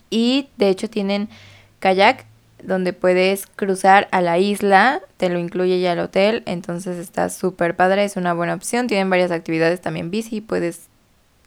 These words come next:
agarrar la, la ciclopista y así está padre. También en Playa La Ropa vas a encontrar la única casa,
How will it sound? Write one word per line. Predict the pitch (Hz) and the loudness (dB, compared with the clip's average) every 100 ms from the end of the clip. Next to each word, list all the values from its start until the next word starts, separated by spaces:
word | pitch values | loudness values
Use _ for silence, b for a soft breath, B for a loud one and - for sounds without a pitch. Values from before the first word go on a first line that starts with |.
| _ | _
agarrar | - 180 165 | 0 2 2
la, | 165 170 - _ - | 0 -2 -4 _ -8
la | 170 175 180 | -4 -4 -4
ciclopista | - 160 196 233 240 - 240 | -6 -4 -4 -2 -4 0 2
y | |
así | 196 202 | 2 -2
está | 180 - 202 | -8 -6 0
padre. | 214 240 - B B B B B B B B | 0 0 -4 B B B B B B B B
También | - 233 233 240 - | 2 4 4 2 -2
en | - 233 226 220 220 | 2 6 6 4 2
Playa | 220 208 214 | 6 8 8
La | 208 | 8
Ropa | 185 214 240 233 | 6 6 8 8
vas | 208 | 6
a | 202 | 2
encontrar | 190 175 175 190 180 180 - | -2 -4 0 4 4 4 0
la | 185 175 | 0 0
única | 180 185 190 | 0 -2 2
casa, | 196 226 294 | 4 6 4